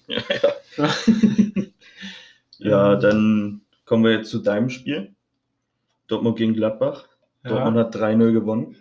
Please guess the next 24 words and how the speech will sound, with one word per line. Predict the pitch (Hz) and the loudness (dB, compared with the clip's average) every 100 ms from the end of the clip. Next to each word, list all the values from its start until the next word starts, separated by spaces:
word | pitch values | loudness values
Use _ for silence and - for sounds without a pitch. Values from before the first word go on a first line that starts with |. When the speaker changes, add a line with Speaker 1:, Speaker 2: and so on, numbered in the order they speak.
| - _ _ _ _ _ _ | -20 _ _ _ _ _ _
Speaker 1:
Äh, | 107 107 | -4 -2
mein | 104 101 120 127 | -2 -2 -2 -4
Tipp | 143 139 - | -8 -8 -2
war | 110 | -2
drei | 107 98 104 117 | -2 -2 0 0
zwei | - 107 120 | -4 -4 -4
für | 120 110 | -4 -4
Dortmund. | 104 104 160 - - _ | -4 -4 -8 -10 -20 _
Ich | - 104 | -10 -4
dachte, | 113 113 123 | -2 -2 0
dass | 117 113 - - _ - | 0 0 -6 -20 _ -6
Gladbach | 110 110 123 117 | -2 0 -2 -2
sich | 113 | 0
ein | 113 | 0
bisschen | 110 101 101 | 0 -2 -2
mehr | 104 98 | -2 0
wehrt. | 98 98 - _ | -2 -2 -14 _
Speaker 2:
Mein | 143 139 147 | -10 -6 -6
Tipp | - 160 - | -6 -8 0
war | 135 131 | 0 0
zwei | - - 135 131 | -4 -6 0 0
eins | - 135 135 | 0 -4 -6
für | - | -4
Dortmund, | 143 139 160 165 190 | -4 -4 -6 -10 -12